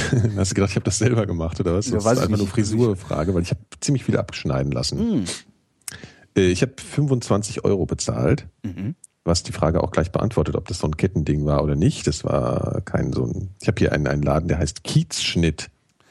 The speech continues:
Speaker 1: in Berlin.
Speaker 2: Ach, Friseurnamen aus der Hölle. Ey, was ist mit diesen Friseuren los?
Speaker 1: Der
Speaker 2: Können die
Speaker 1: geht noch, der Name.
Speaker 2: Ach.
Speaker 1: Es gibt noch viel schlimmer. Also
Speaker 2: Ja,
Speaker 1: da geht's wirklich so um, äh, was
Speaker 2: Harmonie.
Speaker 1: weiß ich, äh, was?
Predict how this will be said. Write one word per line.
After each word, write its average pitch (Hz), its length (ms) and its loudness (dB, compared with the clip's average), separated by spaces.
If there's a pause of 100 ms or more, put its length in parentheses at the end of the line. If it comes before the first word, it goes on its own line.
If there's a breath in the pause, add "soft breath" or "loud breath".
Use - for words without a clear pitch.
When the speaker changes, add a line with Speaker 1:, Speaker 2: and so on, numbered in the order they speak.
(560 loud breath)
Speaker 1:
in 73 180 -2
Berlin. 82 300 0
Speaker 2:
Ach, 156 140 -2
Friseurnamen 139 640 0
aus 123 160 -4
der 123 160 0
Hölle. 127 180 2
Ey, 117 80 -2
was 135 140 -2
ist - 160 0
mit - 100 -4
diesen 185 160 4
Friseuren 160 480 2
los? 107 140 -2
Speaker 1:
Der 98 100 2
Speaker 2:
Können 104 100 4
die 98 100 6
Speaker 1:
geht 113 200 4
noch, 101 240 2
der 78 220 0
Name. 71 260 0
Speaker 2:
Ach. 85 240 0
Speaker 1:
Es 85 120 -2
gibt - 140 0
noch 87 120 0
viel - 180 -2
schlimmer. 78 400 0
Also 78 140 -2
Speaker 2:
Ja, 78 80 2
Speaker 1:
da 78 100 0
geht's - 140 0
wirklich 92 200 -4
so 85 120 2
um, 87 140 0
äh, 82 40 -2
was 82 60 -2
Speaker 2:
Harmonie. 127 320 4
Speaker 1:
weiß 127 160 2
ich, - 400 -6 (360)
äh, 76 280 0 (200)
was? - 300 0